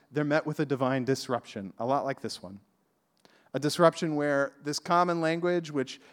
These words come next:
enabled them to do something great together, is confused. And no longer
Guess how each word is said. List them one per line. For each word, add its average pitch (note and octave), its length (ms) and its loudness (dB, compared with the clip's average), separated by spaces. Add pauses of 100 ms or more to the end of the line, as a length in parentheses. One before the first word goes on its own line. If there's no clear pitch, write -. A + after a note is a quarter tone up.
enabled C#3+ 360 0
them D3+ 160 -2
to C#3 80 -4
do D#3+ 120 -6
something D3 340 -8
great F3 320 -4
together, G3+ 500 -4 (560)
is C#3 340 -2
confused. A2 920 -6 (720)
And A#2+ 100 -6
no B2+ 140 2
longer C3+ 540 0